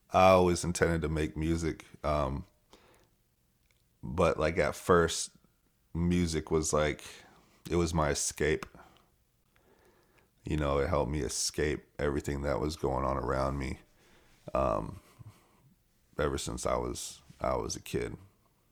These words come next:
And, uh, then just, like, being so, like, I don't know, just from listening to music so much, it's like, I felt like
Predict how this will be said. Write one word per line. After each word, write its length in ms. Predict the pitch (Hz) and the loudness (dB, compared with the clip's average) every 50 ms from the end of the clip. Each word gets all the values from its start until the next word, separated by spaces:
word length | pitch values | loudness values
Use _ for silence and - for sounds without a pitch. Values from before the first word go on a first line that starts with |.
| _ _ _ _ _ - _ - - - - - - - - - _ _ _ - - | _ _ _ _ _ -20 _ -20 -20 -20 -20 -20 -20 -20 -20 -20 _ _ _ -10 -6
And, 300 | - 64 62 62 62 58 | -4 -4 -4 -4 -4 -4
uh, 300 | 53 55 53 50 50 - 87 - - - - - _ _ _ _ _ _ _ _ _ _ _ _ _ _ _ - - | -2 -2 -2 -2 -2 -4 -8 -12 -16 -20 -20 -20 _ _ _ _ _ _ _ _ _ _ _ _ _ _ _ -18 -8
then 240 | - 85 85 78 76 | -2 0 0 0 0
just, 220 | 71 73 - - | -2 -4 -4 -2
like, 220 | 73 71 57 62 78 | -2 -2 -2 -2 -4
being 280 | 85 82 76 73 71 | -2 -2 -2 -2 -4
so, 520 | - - - 78 73 69 65 69 - 85 - - - _ _ _ _ _ _ _ _ - - - - - - - - _ _ _ _ _ _ _ _ _ _ _ _ _ - - | -4 -2 0 0 2 2 0 0 -2 -6 -10 -18 -20 _ _ _ _ _ _ _ _ -20 -20 -20 -20 -20 -20 -20 -20 _ _ _ _ _ _ _ _ _ _ _ _ _ -16 -8
like, 320 | - - 60 57 55 - _ - _ _ _ _ - - _ _ _ _ _ - - - | -6 -4 -4 -4 -6 -10 _ -20 _ _ _ _ -20 -20 _ _ _ _ _ -10 -8 -6
I 60 | 65 | -4
don't 100 | 69 71 | -4 -4
know, 100 | 69 69 | -4 -4
just 160 | 71 69 - | -6 -6 -10
from 160 | - 71 76 | -8 -6 -4
listening 320 | 78 85 - - 80 78 71 | -2 -2 -2 -2 -4 -4 -4
to 60 | 71 | -4
music 420 | 71 76 80 80 78 - - - | -4 -2 -2 -2 -2 -4 -6 -8
so 240 | - - - 69 69 | -10 -6 -4 -4 -4
much, 540 | 69 69 76 73 73 - - - - - - - - | -4 -4 -4 -4 -4 -6 -8 -10 -10 -12 -14 -14 -14
it's 220 | 67 - - - | -12 -10 -6 -6
like, 400 | 73 69 - - - - - - _ _ - - - - - - - - - _ _ _ _ _ - - | -6 -6 -6 -8 -12 -16 -20 -20 _ _ -20 -20 -20 -20 -20 -20 -20 -20 -20 _ _ _ _ _ 0 0
I 80 | 73 | 0
felt 280 | - - 87 82 71 62 | 2 4 4 4 4 4
like 300 | 78 76 78 - - | 2 0 -2 -4 -12